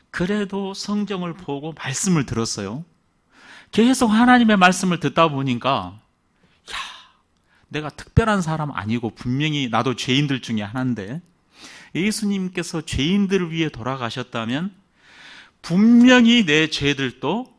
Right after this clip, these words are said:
해결이 됐구나. 그러니까 말씀을 듣다 보니까 믿음이 오더라고. 믿음은 들음에서 나며 들음은 그리스도의 말씀으로 말미암았느니라. 그렇습니다.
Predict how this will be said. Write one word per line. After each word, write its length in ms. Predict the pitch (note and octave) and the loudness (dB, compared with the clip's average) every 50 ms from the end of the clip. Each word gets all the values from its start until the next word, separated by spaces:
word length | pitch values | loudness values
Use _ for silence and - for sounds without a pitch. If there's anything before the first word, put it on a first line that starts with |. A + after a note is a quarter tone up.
| _ _ _ _ _ _ _ _ _ _ _ _ - | _ _ _ _ _ _ _ _ _ _ _ _ -6
해결이 300 | D#3+ D#3 D#3+ D3 D3+ D3+ | -4 -4 -2 -2 -4 -4
됐구나. 640 | - - - _ A#2 G#2 - - - - - - _ _ _ _ _ _ _ _ _ _ _ - _ | -6 -12 -14 _ -12 -10 -10 -10 -10 -12 -16 -20 _ _ _ _ _ _ _ _ _ _ _ -12 _
그러니까 220 | A3 E3 A2+ A2 | -6 -6 -4 -2
말씀을 500 | A2 D3+ G3+ A3 - - D4+ C#4+ B3+ A3 - | 0 2 2 2 0 -2 2 2 2 4 2
듣다 300 | - D3+ - - F#3+ F#3 | 0 -2 2 2 2 2
보니까 640 | F3+ F3 E3+ D#3 D3+ - E3 E3 F3+ G3+ - _ _ _ _ _ _ _ _ _ _ _ _ | 2 0 -2 -2 -2 -2 -2 -2 -2 -4 -8 _ _ _ _ _ _ _ _ _ _ _ _
믿음이 380 | C3 D3 F#3 G3 C4 C4 A#3 | -4 -2 4 4 4 6 6
오더라고. 560 | E3+ A#2+ G#2 G#2 G#2 A#2 G2 F#2 F2 E2+ E2+ D#2+ _ | 2 2 0 -4 -8 -8 -10 -10 -14 -18 -20 -20 _
믿음은 520 | - B2 C3 B2+ D3+ D3+ C#3+ D3+ G3 A#3 - _ _ _ _ _ _ _ _ _ _ _ _ _ _ _ _ _ _ | -8 -8 -6 -4 -2 -2 -2 -2 -4 -4 -6 _ _ _ _ _ _ _ _ _ _ _ _ _ _ _ _ _ _
들음에서 600 | - C3+ C#3+ D3+ F3 F3 E3+ D#3+ D3 - C#3 C3 | -8 -4 0 2 2 4 2 0 0 -2 -4 -6
나며 440 | A2+ G2 F2+ F2 F2 F2 E2+ E2 _ _ _ _ _ _ _ _ _ _ _ _ | -6 -8 -10 -12 -12 -14 -16 -18 _ _ _ _ _ _ _ _ _ _ _ _
들음은 480 | - D3 D3 D#3 D#3 D3+ D3+ D3 C3+ - | -4 -2 -2 0 0 0 -2 -2 -4 -6
그리스도의 460 | - - C#3+ - - C#3+ C3 A#2+ G#2+ | -8 -10 -10 -8 -4 -2 -2 -2 -2
말씀으로 840 | G2 F#2+ G#2+ C3 C#3 - - E3 D#3+ D3+ D3 C#3+ C#3+ D3 D3+ D3+ - - - - - _ - | -2 -2 -2 -2 -2 -2 -4 -4 -4 -6 -6 -6 -8 -8 -8 -10 -14 -20 -20 -20 -20 _ -10
말미암았느니라. 960 | F#2 F2+ F#2 G2 G2+ G2+ F#2+ F2+ F2+ E2+ E2 E2 E2 D#2+ D#2 - - - _ _ _ _ _ _ _ _ - _ _ _ _ _ _ _ _ - - _ - - _ _ | -10 -8 -6 -6 -6 -6 -6 -8 -8 -10 -10 -12 -12 -14 -16 -18 -20 -20 _ _ _ _ _ _ _ _ -20 _ _ _ _ _ _ _ _ -20 -20 _ -20 -20 _ _
그렇습니다. 880 | - - B2 C3 C3 - - A#2 A2+ A2 - F2+ E2+ F2 - G2+ G2+ | -10 -2 -2 0 0 0 -2 -4 -6 -6 -8 -10 -14 -14 -18 -20 -20